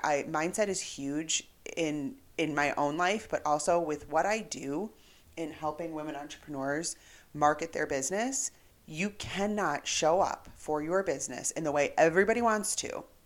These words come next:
if you are not in the mindset to do it.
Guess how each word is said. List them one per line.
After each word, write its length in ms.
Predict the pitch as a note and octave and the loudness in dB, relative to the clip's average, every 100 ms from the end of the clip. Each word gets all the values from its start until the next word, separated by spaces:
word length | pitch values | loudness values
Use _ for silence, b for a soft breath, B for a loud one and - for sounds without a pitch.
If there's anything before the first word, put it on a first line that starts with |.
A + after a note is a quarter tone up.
| - - - - - - | -20 -20 -20 -20 -20 -4
if 240 | E3+ D#3+ | -4 -2
you 220 | D#3 E3+ | -6 0
are 120 | G3 G#3 | 2 2
not 260 | D#3+ D3+ | 2 0
in 80 | E3 | 0
the 80 | D#3 | -2
mindset 720 | D3 C#3 C#3 D3+ - C#3+ C3 - - _ _ - - | 0 0 0 -2 -2 -2 -2 -6 -20 _ _ -20 -6
to 100 | - | -4
do 140 | C3+ - | -2 -4
it. 180 | - | -8